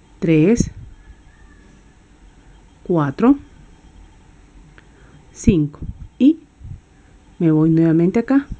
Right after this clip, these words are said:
¿sí? Así como hice acá. El punto bajo y me voy acá. Un punto bajo, miren.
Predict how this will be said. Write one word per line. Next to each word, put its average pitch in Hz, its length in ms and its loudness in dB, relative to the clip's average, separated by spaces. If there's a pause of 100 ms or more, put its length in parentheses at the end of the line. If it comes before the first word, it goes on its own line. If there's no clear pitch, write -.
(340)
¿sí? - 200 0
Así 165 220 0
como 165 300 -2
hice 165 180 -2
acá. 262 260 -4 (1200)
El 170 120 -2
punto 165 300 -4
bajo 180 380 -2 (160)
y 185 80 0
me 165 120 2
voy 143 160 -2
acá. 139 200 -12 (2250)
Un 170 200 -2
punto 165 240 -2
bajo, - 280 -8 (480)
miren. 135 280 -6